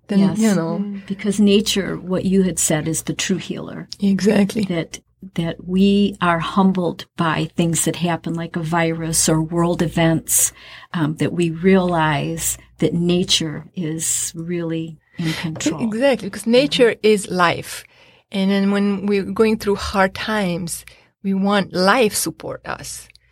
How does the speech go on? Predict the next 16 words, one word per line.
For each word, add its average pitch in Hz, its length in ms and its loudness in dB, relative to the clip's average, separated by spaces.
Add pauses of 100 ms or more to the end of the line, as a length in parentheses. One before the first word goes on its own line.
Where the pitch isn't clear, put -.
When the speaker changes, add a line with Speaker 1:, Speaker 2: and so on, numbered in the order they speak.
(260)
Speaker 1:
So 180 160 0
Speaker 2:
Mm-hmm. 180 120 2
Speaker 1:
everything 233 380 2
that 208 160 0
comes 208 320 -4
from 196 200 -4
nature, 190 640 -2 (320)
um, 170 400 -2 (880)
like 170 480 0
these 175 180 -2
moments, 165 380 0
is 165 180 -2
food 185 640 0 (120)
or 160 200 -4
essential 202 520 0
oils 190 540 0